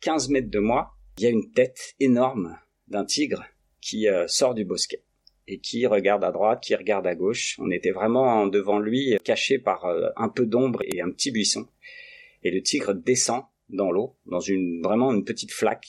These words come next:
qui fait, euh, quinze, vingt centimètres de profondeur. Et là, il s'étale de tout son long. Et puis, euh, bah, il entreprend de se, de se rafraîchir, quoi.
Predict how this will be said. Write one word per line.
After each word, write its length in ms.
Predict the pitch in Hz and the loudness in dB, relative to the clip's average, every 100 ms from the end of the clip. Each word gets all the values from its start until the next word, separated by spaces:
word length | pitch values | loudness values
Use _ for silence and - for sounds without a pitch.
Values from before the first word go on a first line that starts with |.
| - | -12
qui 120 | 90 | -8
fait, 240 | - 95 | 0 2
euh, 180 | 85 80 | 2 -2
quinze, 220 | - 104 | -2 -2
vingt 120 | 101 101 | 0 -2
centimètres 420 | 92 87 104 95 | -2 -2 -2 -2
de 80 | 87 | -4
profondeur. 520 | - - 80 85 110 _ _ _ _ _ - _ - - | -4 -6 -6 -6 -8 _ _ _ _ _ -20 _ -20 -2
Et 100 | 101 | 0
là, 320 | 110 120 87 | 2 2 0
il 80 | 90 | -2
s'étale 380 | - 117 139 117 | -4 -2 0 -2
de 80 | 90 | -4
tout 160 | - | -8
son 220 | 123 - 87 | -12 -10 -10
long. 180 | 98 - _ _ - - - _ - | -10 -12 _ _ -20 -20 -20 _ -6
Et 120 | 92 | -4
puis, 320 | - 113 120 | -4 -2 0
euh, 280 | 92 85 82 | 0 0 -6
bah, 100 | 92 | -2
il 160 | 87 85 | -2 0
entreprend 400 | 90 - 87 113 | -2 -2 -4 -4
de 60 | 113 | -4
se, 120 | 90 | -4
de 200 | 87 85 | -2 -2
se 100 | - | -2
rafraîchir, 560 | 98 - - - 117 | -4 -4 -2 -2 -2
quoi. 160 | - - | -8 -18